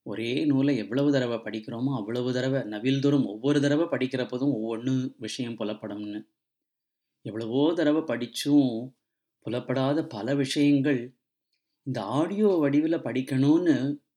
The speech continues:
உரக்க படிக்கும்போது, அதை பதிவு செய்யற போது, இன்னும் எவ்வளவோ விஷயங்கள் என்,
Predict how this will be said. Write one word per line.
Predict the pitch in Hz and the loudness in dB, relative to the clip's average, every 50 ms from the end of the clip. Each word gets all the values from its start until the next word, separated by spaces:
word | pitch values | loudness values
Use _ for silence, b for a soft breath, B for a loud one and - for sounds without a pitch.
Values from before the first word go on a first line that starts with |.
| _ _ _ _ _ _ _ _ | _ _ _ _ _ _ _ _
உரக்க | - 113 113 123 151 165 160 - 196 190 | -6 -2 0 2 2 2 2 2 0 0
படிக்கும்போது, | - 143 123 139 143 143 - 151 143 127 120 117 113 107 117 127 143 151 | 2 2 0 0 0 0 2 2 2 2 2 0 -2 -2 -2 -2 -2 -2
அதை | 131 113 113 110 | -4 -4 -6 -6
பதிவு | - 110 110 127 151 175 196 - | -6 -4 0 0 0 2 2 2
செய்யற | 160 131 127 127 123 110 | 2 2 2 2 0 -2
போது, | 104 110 113 127 131 147 135 107 104 113 131 - _ _ _ _ _ _ _ _ _ _ _ _ _ - | -4 -4 -4 0 2 2 2 2 0 -4 -6 -10 _ _ _ _ _ _ _ _ _ _ _ _ _ -10
இன்னும் | 147 156 185 208 233 | -8 -4 -2 0 2
எவ்வளவோ | 202 147 117 113 139 151 156 147 165 185 202 | 2 2 2 2 2 2 4 4 2 2 2
விஷயங்கள் | 196 170 147 - 156 143 139 139 135 147 143 139 143 - - _ - | 2 0 0 2 2 4 4 4 2 2 2 0 0 -4 -10 _ -14
என், | - 123 117 117 117 113 110 113 - - - | -10 -8 -8 -6 -6 -6 -6 -6 -8 -10 -12